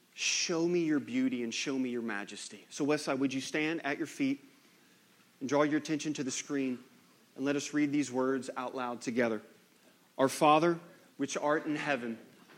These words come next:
hallowed be thy name. Thy kingdom come, thy will be done, in earth as it is in heaven. Give us this day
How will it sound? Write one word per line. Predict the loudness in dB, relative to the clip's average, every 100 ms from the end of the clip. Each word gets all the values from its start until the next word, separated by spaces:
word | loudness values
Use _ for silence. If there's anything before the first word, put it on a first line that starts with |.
| -12
hallowed | 4 6 8 8 6 4
be | 4
thy | 6 6 6
name. | 6 4 2 -2 -14 -20 -20 -20 _ 6
Thy | 6
kingdom | 6 4 4 6 4 2
come, | 0 2 2 0 -6 -14
thy | 2 4 4
will | 0 0 2 2
be | 0 -2
done, | -2 -2 -2 -6 -12 -20 -4
in | 2 2 2
earth | 2 2 2 -4 -8
as | -6 -4
it | 2
is | 2 4
in | 0
heaven. | 2 2 2 0 -4 -14 -20 -20 -20 -16 -6
Give | 0 4
us | 6 4 2
this | 0 0 2
day | 4 6 6 2